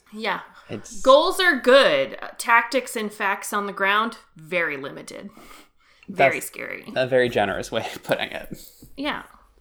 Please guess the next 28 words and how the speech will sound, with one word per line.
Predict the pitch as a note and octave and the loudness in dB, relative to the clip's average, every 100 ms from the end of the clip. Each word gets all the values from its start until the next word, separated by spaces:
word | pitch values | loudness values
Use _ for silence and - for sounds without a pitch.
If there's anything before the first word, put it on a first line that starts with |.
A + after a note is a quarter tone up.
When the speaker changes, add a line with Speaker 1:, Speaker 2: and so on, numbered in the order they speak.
| - | -14
Speaker 1:
'Cause | F4 F#4 | -8 -2
I | F#4+ | 0
don't | E4 F#4+ F4 | 2 2 2
think, | - E4+ D4 - _ - - - | -4 -8 -10 -12 _ -20 -20 -14
I | - C4 | -8 -6
don't | A#3 | -6
know, | F3 D#3+ | -8 -6
I | F#3+ | -6
can't | G3+ B3 A3 G#3+ G3+ | -6 -6 -6 -6 -6
believe | G#3 G3 F#3+ | -6 -6 -6
that | F3+ E3 | -6 -6
badly | D#3+ D#3 D#3+ D3+ | -6 -8 -8 -12
of | D3 | -14
people | - C#3 - | -14 -14 -10
or | D3 C#3+ D3 | -6 -6 -4
else | C#3+ C#3+ - | -6 -8 -12
I | B2 | -14
won't | B2 - | -14 -16
get | C3+ | -16
out | C3 | -16
of | C3+ | -16
bed. | - - - - | -16 -18 -18 -14
And | G3+ A3 | -6 -2
I | |
have | A#3 B3+ G#3 | 0 0 0
moments, | D3+ C#3+ C3+ - | -2 -4 -12 -16
but, | - D#3+ | -12 -10
like, | - - - | -8 -8 -12